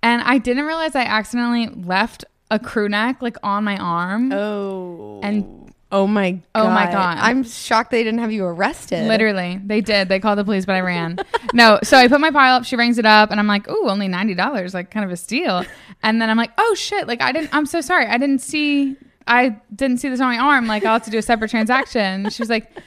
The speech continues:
Speaker 1: "I just thought that was yours. I just assumed that that was yours 'cause you didn't put it on the counter." And
Speaker 2: Oh
Speaker 1: I was
Speaker 2: my
Speaker 1: like,
Speaker 2: God.
Speaker 1: "I don't know why you would assume that, like, some-,
Speaker 2: Something
Speaker 1: okay.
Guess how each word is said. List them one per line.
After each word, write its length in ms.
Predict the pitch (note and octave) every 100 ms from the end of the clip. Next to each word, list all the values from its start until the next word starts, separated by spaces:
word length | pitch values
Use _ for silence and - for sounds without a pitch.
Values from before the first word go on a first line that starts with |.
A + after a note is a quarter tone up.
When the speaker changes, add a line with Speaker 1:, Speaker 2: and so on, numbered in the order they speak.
| _ _ -
Speaker 1:
"I 120 | G3+
just 100 | G#3
thought 120 | G#3
that 80 | G3
was 180 | F#3+ E3
yours. 380 | E3+ E3+ E3 F3
I 60 |
just 200 | E3+ E3+
assumed 520 | E3+ - E3 E3 E3
that 100 | -
that 120 | E3+ D3+
was 160 | E3+
yours 380 | D#3+ E3+ D#3 -
'cause 160 | F#3+ F3
you 80 |
didn't 320 | E3 D#3+ D#3 -
put 160 | F3+
it 60 | E3
on 100 | D#3+
the 60 | -
counter." 460 | - E3+ F2+ G2+ -
And 140 | G#3+
Speaker 2:
Oh 40 | G#3+
Speaker 1:
I 40 |
was 120 | G#3+
Speaker 2:
my 60 | G#3+
Speaker 1:
like, 200 | A3 G#3
Speaker 2:
God. 720 | F#3 F3+ - G#3 G#3 G#3+ A#3+ C4
Speaker 1:
"I 80 | B3+
don't 120 | E4
know 100 | G4
why 160 | E4
you 100 | D#4+
would 120 | E4 D4
assume 1000 | C#4 - - A#3 D4 A3 F#3+ G3 G3+ - _ _ -
that, 200 | A3 G3+
like, 120 | G#3
some-, 180 | - A3+ _ _ A3
Speaker 2:
Something 440 | - G#3+ G#3 G3
Speaker 1:
okay. 520 | C4 C#4 A#3+ A3+ B3+